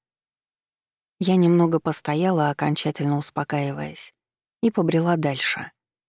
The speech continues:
Всхлипывая от боли в ноге, старательно не думая, что ждет впереди, просто шла.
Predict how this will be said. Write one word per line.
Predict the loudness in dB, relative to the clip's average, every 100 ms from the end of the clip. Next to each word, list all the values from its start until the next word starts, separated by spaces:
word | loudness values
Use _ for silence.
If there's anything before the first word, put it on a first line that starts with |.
| _ _ _ _ _ _
Всхлипывая | -14 -2 2 2 2 2 4 4
от | 2
боли | 2 4 4
в | 4
ноге, | 4 2 2 0 -2
старательно | -2 -2 0 0 2 4
не | 4 4
думая, | 4 4 4 2
что | 0 -4
ждет | -4 0 -2 -2
впереди, | -2 0 0 -2 -4 -6 _ _ _ -4
просто | -4 -4 -4
шла. | -4 -4 -6